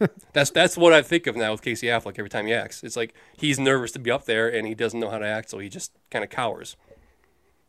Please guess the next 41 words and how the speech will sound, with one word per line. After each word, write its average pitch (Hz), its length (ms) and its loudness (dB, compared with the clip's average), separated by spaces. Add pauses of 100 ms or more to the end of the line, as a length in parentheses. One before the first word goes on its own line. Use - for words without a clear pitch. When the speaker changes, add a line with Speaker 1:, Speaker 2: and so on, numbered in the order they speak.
(800)
Speaker 2:
I 156 120 0
know 156 180 8
it's 147 120 2
not 127 180 2
true, 120 220 0
but 107 80 -2
that's 107 140 -2
just 113 120 -8
the 123 80 -6
impression 107 340 -8
I - 80 -10
get. - 200 -18 (680)
Speaker 1:
Interesting. 101 380 -12 (360)
I 156 120 2
thought 190 340 6
the 170 60 2
best 165 320 2
scene 156 480 2 (1000)
in 147 120 -2
the 139 60 2
movie 139 240 4
was 123 200 0
the 120 60 -6
first 143 280 0
bank 139 220 0
robbery 131 300 0
when 120 120 -4
K-, 131 200 -6 (240)
Casey 143 280 -6
Affleck's 123 280 -10
telling 123 340 -6
the 117 180 -6
knick-knack 120 420 -10
paddywhack, 110 440 -8
"Give 107 160 -10
the 104 320 -8
frog 101 320 -10
a 98 40 -10
loan" 104 400 -8 (720)
Speaker 2:
<laughs> 127 560 2
Speaker 1:
story. 160 440 2